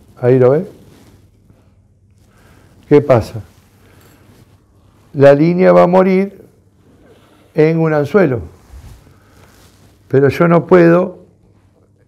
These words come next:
hacer un nudo con este. Sí, poder puedo. Pero tengo que hacer una reducción.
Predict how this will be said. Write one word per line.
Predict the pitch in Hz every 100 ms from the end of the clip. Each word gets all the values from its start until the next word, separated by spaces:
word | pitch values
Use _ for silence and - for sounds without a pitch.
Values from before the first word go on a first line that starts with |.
| _ _ _ _ _ _ _ _ _
hacer | - 127 151 147
un | 151
nudo | 151 165 180 175 - _ _
con | 135 139
este. | 143 - -
Sí, | - 175 127
poder | - 151 180 127
puedo. | 175 156 123 120 - _ _ _ _ _ _ _ _ _ _ -
Pero | 143 139
tengo | 180 170
que |
hacer | 151 175
una | 165
reducción. | 147 147 131 - 123 98